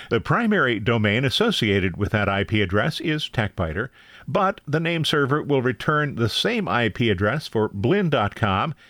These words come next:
and then the name needs to be resolved when the browser's request reaches Bluehost.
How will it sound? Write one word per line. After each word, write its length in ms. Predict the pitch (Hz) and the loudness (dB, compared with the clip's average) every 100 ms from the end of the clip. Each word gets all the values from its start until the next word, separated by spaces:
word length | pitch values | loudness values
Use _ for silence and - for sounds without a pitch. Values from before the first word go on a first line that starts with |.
| - - | -20 -6
and 140 | 101 | -2
then 300 | 117 202 180 | 0 0 0
the 100 | 170 | 0
name 260 | 156 147 139 | 0 0 0
needs 300 | 123 131 - | 0 -2 -4
to 80 | 120 | 0
be 160 | 113 | 0
resolved 600 | 110 117 - 104 104 101 - | 2 0 2 2 2 0 -4
when 180 | 113 107 | -2 0
the 60 | 107 | 0
browser's 600 | 87 117 110 113 101 - | 0 2 0 0 -4 -4
request 520 | 113 - 110 104 - | -6 0 0 0 -4
reaches 420 | 107 101 104 98 - | -6 -4 -6 -10 -8
Bluehost. 580 | 131 226 165 120 90 | -4 0 2 2 0